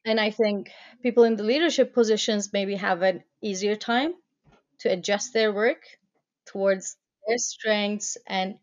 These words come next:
how they function the best, they bring the best out of themselves. But even for other people where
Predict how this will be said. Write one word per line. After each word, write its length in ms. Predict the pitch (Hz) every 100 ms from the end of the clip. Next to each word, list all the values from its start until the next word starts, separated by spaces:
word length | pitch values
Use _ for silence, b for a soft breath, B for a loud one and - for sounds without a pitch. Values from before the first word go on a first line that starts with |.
| -
how 220 | 196 185
they 180 | 214 262
function 540 | 254 214 - 220 196
the 80 | 185
best, 420 | 185 202 214 -
they 120 | 196
bring 280 | 180 196 190
the 80 | 180
best 420 | 180 180 226 -
out 160 | - 202
of 100 | 226
themselves. 560 | 254 247 277 302 311 - _ _ B B B B B
But 140 | 262
even 560 | 254 330 370 320 247 - - - _ _ _ _ _
for 100 | 220
other 260 | 208 240 311
people 420 | 247 220 220 202
where 240 | 202 190